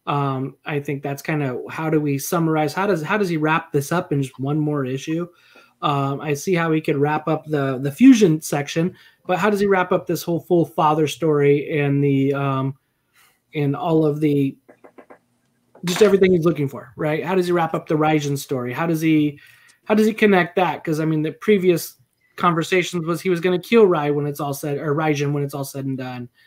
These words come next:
Um, you know, getting back to Eternal Warrior and the Geomancer and War Mother, four thousand two has just got so much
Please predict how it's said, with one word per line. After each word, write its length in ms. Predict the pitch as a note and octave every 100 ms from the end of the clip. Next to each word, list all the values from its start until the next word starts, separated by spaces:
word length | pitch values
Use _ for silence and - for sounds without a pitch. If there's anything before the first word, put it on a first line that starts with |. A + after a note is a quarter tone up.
| _ _ _ -
Um, 580 | E3 C#3+ C3+ C3 C3 - _
you 140 | F#3+ D#3
know, 200 | C#3 C#3+
getting 300 | C#3+ F3+ F3
back 300 | E3 E3 -
to 400 | F#3+ E3+ E3+ E3
Eternal 400 | D#3 D3+ F3+ E3+
Warrior 520 | E3+ F3 E3+ F3 E3+ - - _ -
and 140 | D#3
the 60 | D3+
Geomancer 880 | E3 E3+ D#3+ D#3+ D3+ C#3+ D#3+ C#3+ - F3+
and 320 | D3 D3 C#3+
War 280 | F3 F3+ F3+
Mother, 520 | D#3+ D3+ C#3+ C3+ -
four 180 | - G3
thousand 480 | G3 F#3 D#3+ D#3+ C#3+
two 200 | - D#3
has 120 | C#3+
just 200 | D3 -
got 180 | D#3+ C#3
so 240 | - D#3
much 420 | D#3 D3 D3 -